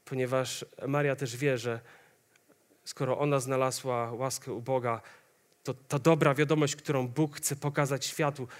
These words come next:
ona będzie tą częścią, że najpierw Bóg jej okazuje łaskę, żeby potem dobra wiadomość mogła pójść na cały świat. A dobra wiadomość jest taka, że człowiek znalazł łaskę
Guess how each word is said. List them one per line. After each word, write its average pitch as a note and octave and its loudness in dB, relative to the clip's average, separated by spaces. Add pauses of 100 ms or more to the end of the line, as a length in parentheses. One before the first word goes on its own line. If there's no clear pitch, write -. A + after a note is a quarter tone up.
(120)
ona D3 4
będzie C#3+ 2
tą C#3 0
częścią, D3 0
że B2 -4
najpierw E3+ 6 (560)
Bóg C#3+ 0
jej D#3 6
okazuje D3+ 4
łaskę, D3+ 4
żeby D3 4
potem D3+ 0 (220)
dobra D#3+ 6
wiadomość D#3 2
mogła E3 4
pójść E3 0
na D3+ 2
cały D3+ 0
świat. C#3+ 0 (260)
A D3 2
dobra F3 8
wiadomość E3 4
jest - -4
taka, C#3+ 2 (280)
że C#3+ 0
człowiek D3 -2 (280)
znalazł C3+ 0 (280)
łaskę B2+ 0